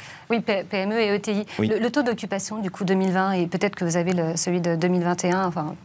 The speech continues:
Speaker 2: Alors, aujourd'hui, euh, comment, on est sur une S C P I qui a plus de trente ans d'existence.
Speaker 1: Oui.
Speaker 2: Donc, euh, ce qui est,
Speaker 1: Trente-cinq ?
Speaker 2: euh, oui.
Speaker 1: Quatre-vingt-six, mille neuf cent quatre-vingt-six.
Speaker 2: C'est ça,
Speaker 1: Ouais.
Speaker 2: c'est ça. Mais, euh, bon, je rêve encore de mes trente ans, donc c'est pour ça que je, je me focalise
Speaker 1: Bon,
Speaker 2: sur
Speaker 1: on
Speaker 2: les
Speaker 1: ne parle
Speaker 2: trente ans.
Speaker 1: pas de... de
Speaker 2: <laughs> Voilà,
Speaker 1: l'âge.
Speaker 2: non,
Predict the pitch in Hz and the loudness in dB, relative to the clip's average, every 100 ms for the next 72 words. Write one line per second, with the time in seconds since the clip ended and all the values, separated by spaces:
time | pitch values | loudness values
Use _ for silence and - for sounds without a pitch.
0 | - 139 123 - 131 139 143 170 135 117 | 4 6 6 4 4 4 4 2 4 4
1 | 110 110 104 - 113 107 101 98 95 98 | 2 2 0 -2 -2 -2 0 -2 -2 -4
2 | - 110 123 - 120 120 117 110 120 117 | 0 2 4 4 4 2 2 0 0 0
3 | 123 127 - 98 92 90 90 117 110 - | -2 -2 -4 -2 0 -2 -2 -6 -4 -2
4 | 107 113 101 98 104 131 170 - - - | 0 0 -2 -2 -2 -2 -2 -6 -12 -14
5 | - 101 95 - 92 - 240 - 370 - | -6 -4 -2 -2 -2 -2 0 2 0 -4
6 | - - 82 82 135 - 123 294 - 349 | -6 -6 -4 -2 2 4 6 4 4 2
7 | - 269 285 285 277 269 269 311 - 98 | 4 6 6 4 0 0 0 0 -2 -2
8 | - 87 - 214 - - - - - - | 0 -2 -2 -2 -2 -8 -10 -10 -6 -6
9 | - - 104 101 98 104 95 - - - | -6 -2 2 4 4 2 -2 -10 -12 2
10 | 107 117 117 131 113 107 107 101 139 131 | 4 6 4 2 2 2 2 2 2 0
11 | 107 113 104 - 131 120 107 - 123 143 | 0 0 0 2 2 4 4 4 4 2
12 | 143 151 147 156 190 202 208 226 233 220 | 4 4 4 4 4 6 6 4 6 4
13 | 202 180 170 151 185 113 - 110 117 | 4 4 2 2 2 2 0 2 2